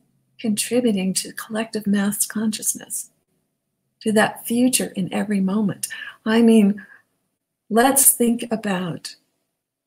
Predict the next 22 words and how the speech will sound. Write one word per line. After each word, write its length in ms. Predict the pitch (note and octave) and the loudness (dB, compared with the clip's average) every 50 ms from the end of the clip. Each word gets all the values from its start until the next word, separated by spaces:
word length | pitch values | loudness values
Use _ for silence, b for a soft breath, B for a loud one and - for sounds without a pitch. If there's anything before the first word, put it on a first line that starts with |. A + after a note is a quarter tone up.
| _ _ _ _ _ _ _ _ _ _ _ _ | _ _ _ _ _ _ _ _ _ _ _ _
the 120 | - G#3 F#3+ - _ | -8 -8 -8 -8 _
deposits, 880 | - F3+ E3 - - - - A#3+ B3 B3 B3 B3 - - - - - - | -12 -12 -12 -12 -10 -6 -2 2 2 4 4 2 0 -2 -2 -2 -2 -2
the 120 | - G#3 | -2 -6
contributions 840 | - - - A#3+ B3+ B3+ B3 A#3 A#3 A3+ A3 G#3+ G#3+ G#3 G3+ G3 | -8 -4 0 2 2 2 2 2 2 2 2 2 0 0 -2 -2
we're 140 | F#3+ G#3+ A3 | 0 2 2
making 380 | A3+ A3+ A3 G#3 G#3+ G#3+ G#3 G3 | 2 2 2 0 0 0 -2 -2
to 120 | - G3+ | -2 -2
mass 280 | G3 F#3+ G3 G3+ - - | -4 -2 0 2 0 0
con-, 180 | - - A3 _ _ _ - | 0 -4 -16 _ _ _ -10
consciousness 760 | - G#3+ G#3 G#3 G#3 - - - - - - - - - - _ _ _ _ _ _ _ _ _ _ _ _ _ _ _ _ _ _ _ _ _ _ _ _ _ _ _ _ _ _ _ _ _ _ _ _ _ _ _ _ _ _ _ _ _ - | -6 -4 -4 -2 -2 -2 -2 -2 -2 -2 -2 -2 -2 -2 -4 _ _ _ _ _ _ _ _ _ _ _ _ _ _ _ _ _ _ _ _ _ _ _ _ _ _ _ _ _ _ _ _ _ _ _ _ _ _ _ _ _ _ _ _ _ -2
amongst 880 | G#3 G#3 G#3 G#3 G#3 A3 A#3 B3 G3 D#3+ C#3 - - - - - - _ _ _ _ _ _ _ _ _ _ _ | 2 4 6 6 8 6 6 4 2 0 0 -2 -2 -2 -2 -6 -10 _ _ _ _ _ _ _ _ _ _ _
all 340 | - G#3+ A#3 A#3+ A#3+ A#3+ A3+ | 2 4 6 6 6 6 4
the 80 | A3 G#3+ | 4 4
mass 260 | G#3+ G#3 G3+ - - | 4 4 2 2 0
consciousness 600 | - G3+ G3 F#3+ F#3 F#3+ - - F#3+ F#3+ - - | 0 -4 -4 -4 -4 -4 -4 -6 -4 -4 -4 -4
that's 260 | - G3 F#3+ - - | -4 -4 -2 -2 -4
been 240 | - G3+ G3 G3 F#3+ | -2 -2 -2 -2 0
built 320 | G3 G3 G3 G3 F#3+ - | 0 -2 -2 -4 -4 -8
up 100 | - G3+ - _ - | -10 -12 -14 _ -8
around 360 | G3+ G#3+ A3 A3 G#3+ F#3+ - - | -4 -2 0 0 0 -2 -4 -8
apocalyptic 840 | - G3+ - - A3+ A3 A3+ - G#3 G#3 G3 F#3+ - - - G3 - _ - | -10 -10 -6 -6 -6 -6 -6 -6 -6 -6 -6 -6 -8 -10 -12 -12 -10 _ -4
movies, 680 | F#3+ G3 G3+ G#3 G3 F#3 E3 D#3 - - - - - | -2 0 0 -2 -2 -2 -4 -6 -6 -4 -6 -6 -6